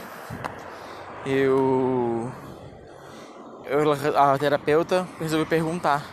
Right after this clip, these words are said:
quantos por cento que ela tinha de incapacidade de receber, e deu cento e vinte. Então,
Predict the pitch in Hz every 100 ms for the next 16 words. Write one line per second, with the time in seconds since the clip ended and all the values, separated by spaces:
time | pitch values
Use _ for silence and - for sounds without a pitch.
0 | - - - - - - 156 151 151 -
1 | 180 165 - 160 165 185 165 131 - -
2 | - - _ _ - _ _ - 143 143
3 | 147 - - - - - - - _ -
4 | 160 160 143 156 170 170 - 160 - 151
5 | 139 143 156 165 160 185 180 160 - _
6 | - 147 151 - 147 156 139 147 151 92
7 | - - - - - - - - - -
8 | - - - - - - - - - -
9 | - 147 147